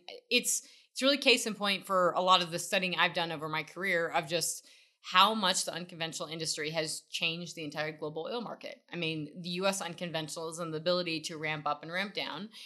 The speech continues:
And, you know, you hear folks in opec and, and analysts and, and folks outside of the U S, and in, actually people within it, criticize the U S shale sector for that it's, it's not the mar-, you know, it's, it's not, um, the swing producer.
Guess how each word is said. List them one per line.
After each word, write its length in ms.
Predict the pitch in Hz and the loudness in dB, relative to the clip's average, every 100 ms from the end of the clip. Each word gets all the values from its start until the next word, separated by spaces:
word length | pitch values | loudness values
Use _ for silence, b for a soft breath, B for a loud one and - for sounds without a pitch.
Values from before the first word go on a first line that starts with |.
| B | B
And, 220 | 190 196 180 | 4 4 2
you 220 | - 190 | -2 0
know, 220 | 175 175 - _ - - | 0 0 -6 _ -20 -8
you 160 | 208 175 | -4 -2
hear 400 | 196 196 180 - _ | 0 -2 -4 -10 _
folks 320 | 208 196 - | -2 0 0
in 160 | - 180 | -2 -4
opec 440 | 156 190 185 175 | -4 4 6 6
and, 160 | 175 165 | 2 -2
and 540 | - 165 165 160 151 - | -4 -4 -6 -8 -4 2
analysts 500 | 180 180 180 175 - | 2 4 2 0 -2
and, 180 | 156 156 | -4 -6
and 220 | 156 156 | -6 -4
folks 240 | 170 160 120 | -4 -2 -2
outside 360 | 147 - 170 | -2 2 0
of 100 | 165 | 0
the 60 | 151 | -4
U 120 | 156 | -2
S, 180 | 151 151 - B B B - 226 | -2 -4 -12 B B B -4 2
and 100 | 254 | 4
in, 260 | 247 180 - | 4 2 2
actually 280 | 220 214 190 | 2 0 -4
people 200 | 175 165 | -6 -2
within 200 | 196 175 | 2 2
it, 220 | 143 - | 2 -4
criticize 720 | - 254 240 151 143 156 156 | 2 2 4 2 2 0 -2
the 380 | 165 160 160 151 b b | -2 0 -2 -4 b b
U 160 | 190 185 | -4 0
S 60 | |
shale 180 | - 170 | 0 0
sector 360 | 170 165 180 165 | 2 0 0 -4
for 160 | 165 160 | -4 -2
that 120 | 165 | -2
it's, 140 | 175 - | -2 -4
it's 180 | 190 180 | -4 2
not 260 | 196 - | 2 2
the 100 | 175 | 0
mar-, 280 | 170 170 156 | 2 2 0
you 120 | 180 | -2
know, 100 | 165 | 0
it's, 200 | 165 - - | 0 -4 -4
it's 220 | 190 180 | -4 0
not, 340 | 185 180 - - | 2 4 2 -2
um, 520 | 170 160 151 143 139 - - - | 0 0 -2 -6 -10 -10 -6 -4
the 100 | 180 | -2
swing 280 | - 185 156 | -2 -4 -4
producer. 480 | 165 151 - 131 | -6 -6 -6 -10